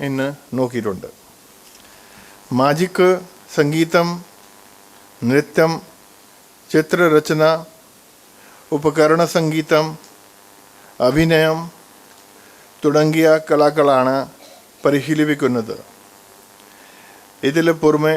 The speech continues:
കുട്ടികൾക്കായി വൊക്കേഷണൽ ട്രെയിനിങ്ങും കമ്പ്യൂട്ടർ പരിശീലനം,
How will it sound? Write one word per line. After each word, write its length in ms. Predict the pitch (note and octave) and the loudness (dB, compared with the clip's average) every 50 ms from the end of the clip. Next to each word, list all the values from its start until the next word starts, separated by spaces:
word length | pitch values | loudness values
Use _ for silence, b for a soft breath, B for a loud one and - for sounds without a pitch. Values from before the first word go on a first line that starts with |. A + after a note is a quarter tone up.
| E3+ E3 - - - - - - - - _ - - - - - - | -4 -6 -12 -20 -20 -20 -20 -20 -20 -20 _ -20 -20 -20 -12 -4 -4
കുട്ടികൾക്കായി 760 | C#3+ C#3 - E3+ D3+ D#3+ D3+ D#3 D3+ D3+ C#3 C3+ C#3 D3 D#3+ - - - - _ _ _ _ _ _ _ _ _ _ _ _ _ _ _ _ _ _ _ _ _ _ _ _ _ _ _ _ _ _ _ _ _ _ _ _ - A#2+ B2 | -4 -2 0 0 0 2 0 0 2 2 2 2 2 0 -2 -8 -14 -20 -20 _ _ _ _ _ _ _ _ _ _ _ _ _ _ _ _ _ _ _ _ _ _ _ _ _ _ _ _ _ _ _ _ _ _ _ _ -10 -4 -2
വൊക്കേഷണൽ 680 | C3+ C3+ - - D3+ D3+ D3+ D3+ - F3 F3 F3 E3+ E3+ D#3+ - - - - - - | -2 -2 0 0 0 2 2 0 -2 0 2 2 2 2 0 -4 -8 -20 -20 -14 -6
ട്രെയിനിങ്ങും 540 | - C#3+ C#3+ D3 D3+ D#3 D#3+ D#3+ E3 E3+ E3 - - - - - - - - - - - - | -2 2 2 4 4 2 2 2 0 -2 -2 -4 -10 -16 -20 -20 -20 -20 -20 -20 -12 -4 -2
കമ്പ്യൂട്ടർ 520 | C3+ C3+ C3+ C3+ D3 D#3 D#3 D#3 F3 E3+ D#3+ D#3+ D#3+ | 0 0 0 0 2 2 2 4 2 2 2 2 0
പരിശീലനം, 640 | D3 C#3+ C3+ - - D3 D3 D3 C#3+ D3+ D3+ D#3 | 0 0 -2 -2 -2 -2 0 0 0 0 0 -2